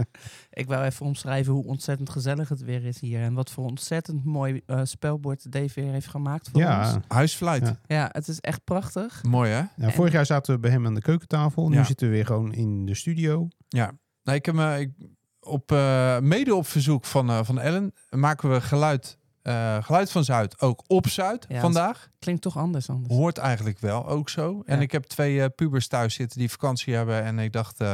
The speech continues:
Speaker 3: ik
Speaker 2: Oh, ja. Ja.
Speaker 3: Hè, vakantie betekent ook dat ik gewoon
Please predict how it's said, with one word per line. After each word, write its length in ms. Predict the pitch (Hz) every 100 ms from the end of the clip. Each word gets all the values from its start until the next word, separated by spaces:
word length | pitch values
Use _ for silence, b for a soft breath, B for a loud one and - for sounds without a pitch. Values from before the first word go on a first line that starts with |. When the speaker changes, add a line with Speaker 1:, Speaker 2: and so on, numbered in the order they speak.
| 101
Speaker 3:
ik 220 | 110 - -
Speaker 2:
Oh, 360 | 123 135 120
ja. 340 | 110 101 104 104 - _ _
Ja. 140 | 101 101 _ _
Speaker 3:
Hè, 340 | - 151 175 -
vakantie 440 | 147 160 151 -
betekent 400 | 139 143 131 131
ook 140 | 139 -
dat 160 | 143
ik 140 | 143 -
gewoon 440 | 143 139 135